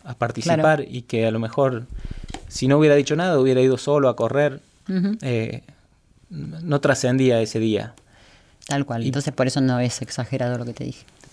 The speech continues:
Speaker 1: Me hace muy bien. Me hace, es poco, un poco egoísta, porque eso me hace muy bien a mí también.
Speaker 2: Y pero necesitamos que nos haga bien y retroalimentarnos. La
Speaker 1: Sí.
Speaker 2: re-, la realidad es así. Nos vamos alimentando uno de los otros,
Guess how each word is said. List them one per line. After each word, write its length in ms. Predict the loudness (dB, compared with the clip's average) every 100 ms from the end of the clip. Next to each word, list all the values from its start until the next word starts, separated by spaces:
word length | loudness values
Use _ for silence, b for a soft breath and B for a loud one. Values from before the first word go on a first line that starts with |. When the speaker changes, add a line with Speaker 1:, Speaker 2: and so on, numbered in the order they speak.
| -4
Speaker 1:
Me 180 | 2 2
hace 200 | 2 2
muy 120 | 4
bien. 240 | 2 2
Me 100 | 0
hace, 440 | -2 -2 -4 0 0
es 60 |
poco, 200 | 0 0
un 100 | 2
poco 200 | 2 4
egoísta, 380 | 4 4 2 0
porque 160 | 0 0
eso 160 | 0
me 80 | -2
hace 160 | -2 0
muy 120 | 2
bien 120 | 2 2
a 40 |
mí 100 | 0
también. 380 | -2 -2 -2 -4 -4
Speaker 2:
Y 100 | -2
pero 200 | 2 2
necesitamos 680 | 2 0 -4 2 2 2
que 100 | -2
nos 280 | -4 -6 -6
haga 180 | -6 0
bien 160 | 2 2
y 80 |
retroalimentarnos. 1040 | 2 -4 -2 -2 0 0 0 0 -2 -6 -4
La 120 | -2
Speaker 1:
Sí. 60 | 0
Speaker 2:
re-, 100 | 0
la 200 | -2 -2
realidad 280 | 0 2 2
es 100 | 2
así. 380 | -2 0 0 -2
Nos 140 | -6
vamos 220 | -4 -2 -2
alimentando 540 | -2 -2 0 2 2
uno 120 | 0
de 100 | 0
los 180 | 0 2
otros, 280 | 0 -2